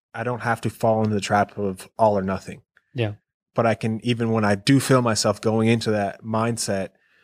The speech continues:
Speaker 1: okay, I can pump the brakes and go, "Okay, let's pause.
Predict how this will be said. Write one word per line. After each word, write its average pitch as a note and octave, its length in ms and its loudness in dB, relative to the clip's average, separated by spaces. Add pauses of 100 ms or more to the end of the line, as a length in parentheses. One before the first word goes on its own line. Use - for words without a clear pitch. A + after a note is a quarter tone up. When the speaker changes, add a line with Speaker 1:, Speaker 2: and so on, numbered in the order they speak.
(200)
Speaker 1:
okay, B2+ 240 2
I A#2 80 4
can A2 200 -4
pump C3 200 -2
the C3 60 -6
brakes A2+ 320 -2
and A2+ 80 -2
go, G#2 60 -4
"Okay, G#2 320 0 (520)
let's A2+ 160 -2
pause. G#2+ 680 0